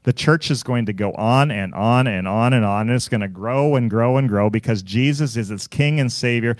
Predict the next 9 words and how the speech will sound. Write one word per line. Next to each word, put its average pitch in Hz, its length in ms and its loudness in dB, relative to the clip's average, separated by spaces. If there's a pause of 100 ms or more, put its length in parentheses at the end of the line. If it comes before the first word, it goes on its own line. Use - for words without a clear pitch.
(260)
and 104 140 -2
he 127 240 -2
is 123 140 -2
strong, 120 500 2
he 107 220 -2
is 95 160 -8
mighty 113 560 -2 (380)
to 101 80 -8
save. - 680 -6